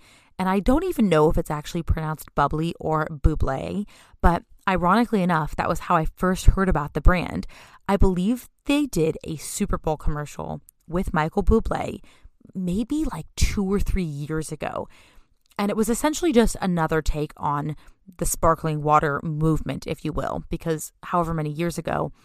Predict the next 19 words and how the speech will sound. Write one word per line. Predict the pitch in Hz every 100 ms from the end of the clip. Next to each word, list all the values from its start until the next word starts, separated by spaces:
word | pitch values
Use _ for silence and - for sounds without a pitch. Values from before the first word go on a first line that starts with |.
| -
LaCroix | 190 196 - 196 180
kinda | - 165
took | 151 - 175
over | 160 151 156
the | 143
sparkling | - 165 151 156
water | 151 151
scene. | 151 - 208 160 160 - - -
Somehow | - - 196 175 180
it | 160
became, | 165 - 170 160
like, | 156
a | 160
weird, | 160 160 156 151 - - _
trendy | - - 196 170 156 160
Visco | 143 160 - 143 -
girl | 160 147
thing, | - 156 143 147 - - _ _ -
and | 175 156 147